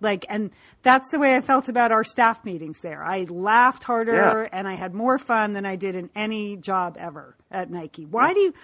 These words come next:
Speaker 1: why is a sense of humor so important in business? 'Cause sometimes
Speaker 2: Well, I do
Speaker 1: it
Speaker 2: think it is important because, uh, because there's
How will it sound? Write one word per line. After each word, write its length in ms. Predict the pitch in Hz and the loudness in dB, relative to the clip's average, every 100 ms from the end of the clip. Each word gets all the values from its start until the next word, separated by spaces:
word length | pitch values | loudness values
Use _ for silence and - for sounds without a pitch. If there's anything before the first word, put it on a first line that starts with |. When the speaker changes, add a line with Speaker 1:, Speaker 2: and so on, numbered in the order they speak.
| - | -10
Speaker 1:
why 220 | 220 277 | -2 0
is 200 | 415 427 254 | 0 -2 -4
a 80 | 220 | -6
sense 320 | 214 185 185 | -6 -6 -10
of 80 | 151 | -12
humor 320 | 170 156 139 | -12 -12 -14
so 160 | 160 | -16
important 400 | 147 143 156 139 | -16 -14 -16 -12
in 80 | 156 | -14
business? 420 | 147 147 - 143 | -14 -16 -18 -20
'Cause 160 | - 226 - | -12 -8 -6
sometimes 240 | 294 311 | -4 2
Speaker 2:
Well, 160 | 247 285 | 4 4
I 20 | |
do 60 | 196 | 2
Speaker 1:
it 60 | |
Speaker 2:
think 180 | 233 143 | 0 -2
it 100 | 135 | -2
is 100 | 151 | -2
important 420 | 113 - 98 85 _ _ _ _ - | -6 -10 -10 -10 _ _ _ _ -8
because, 420 | 123 - 131 120 - | -6 2 2 2 -2
uh, 260 | 127 117 87 | 2 2 2
because 300 | 117 - 123 | -6 -4 -4
there's 160 | 123 | -2